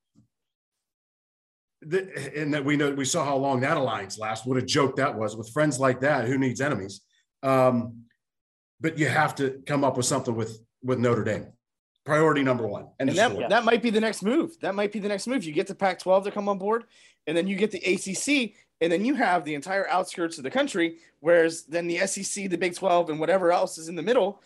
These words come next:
Speaker 2: that's
Speaker 1: That's
Speaker 2: your,
Speaker 1: a good point.
Speaker 2: that's your super conference. That's, and
Speaker 1: Mm-hmm.
Speaker 2: that,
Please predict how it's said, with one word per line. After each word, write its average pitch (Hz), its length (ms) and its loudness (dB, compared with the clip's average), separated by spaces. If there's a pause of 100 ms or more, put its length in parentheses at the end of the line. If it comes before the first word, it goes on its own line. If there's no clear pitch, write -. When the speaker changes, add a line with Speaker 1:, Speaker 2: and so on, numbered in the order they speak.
(240)
Speaker 2:
that's 170 240 2
Speaker 1:
That's - 60 -10
Speaker 2:
your, 214 180 0
Speaker 1:
a - 40 -4
good - 120 -6
point. - 440 -6
Speaker 2:
that's 170 200 2
your 226 100 -4
super 226 360 -4
conference. 233 480 -2
That's, 143 320 -2 (300)
and 170 140 0
Speaker 1:
Mm-hmm. - 20 -
Speaker 2:
that, 220 280 2